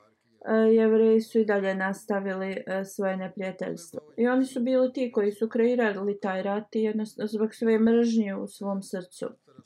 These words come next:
I onda je također spominje u vezi muslimanke koja je otišla, e,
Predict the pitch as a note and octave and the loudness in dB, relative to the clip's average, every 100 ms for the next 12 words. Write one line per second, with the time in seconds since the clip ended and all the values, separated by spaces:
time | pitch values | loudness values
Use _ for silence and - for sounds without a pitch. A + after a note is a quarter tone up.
0 | _ - G#3 G3+ G3+ G3+ G#3 G#3 G#3 G3+ | _ 0 0 2 -2 -2 -4 0 0 2
1 | G3+ G3+ - G3+ G3 G3 G3 F#3+ F#3+ F#3+ | -2 -2 -2 -2 -2 -4 -4 -6 -6 -6
2 | F#3+ G3 F#3+ - G3 F#3+ F#3 F#3 - F#3+ | -8 -8 -12 -8 -8 -6 -8 -10 -8 -10
3 | - F#3 F3+ F3+ F3+ F3+ - - F#3 F#3 | -6 -4 -2 -2 -4 -8 -14 -12 -8 -8
4 | F#3 - | -10 -10